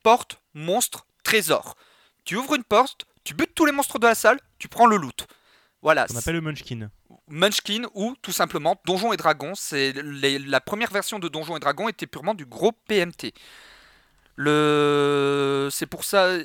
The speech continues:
Speaker 1: et, euh, le but à la base, c'était d'aller le plus profondément possible dans le donjon qu'on explorait, d'où le fait que quatre-vingt-dix pour cent des roguelikes aujourd'hui sont ce qu'on appelle des dungeon crawlers.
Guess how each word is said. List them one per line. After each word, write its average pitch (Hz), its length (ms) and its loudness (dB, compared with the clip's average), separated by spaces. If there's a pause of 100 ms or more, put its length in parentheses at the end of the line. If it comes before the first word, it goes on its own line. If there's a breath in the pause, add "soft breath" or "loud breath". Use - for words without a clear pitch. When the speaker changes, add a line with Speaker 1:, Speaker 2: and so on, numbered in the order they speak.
Speaker 1:
et, 175 280 0
euh, 123 480 0
le 123 180 -4
but 139 320 -8
à 170 80 4
la 135 80 2
base, 170 220 0
c'était 156 260 -6
d'aller 147 240 0 (180)
le 143 120 -6
plus 226 200 -6
profondément 190 640 -4
possible 175 500 -8
dans 139 200 -2
le 202 80 -4
donjon 185 320 -6
qu'on 156 240 -8
explorait, 151 480 -8 (340 loud breath)
d'où 180 160 -4
le 202 80 -2
fait - 300 -2
que 202 180 -2
quatre-vingt-dix 185 480 -4
pour - 180 -12
cent 202 140 0
des 156 120 -2
roguelikes 151 420 0
aujourd'hui 147 320 -6
sont 185 200 -6
ce - 80 -10
qu'on 143 200 -6
appelle 196 260 -2
des 160 160 -2
dungeon 156 440 0
crawlers. 143 420 0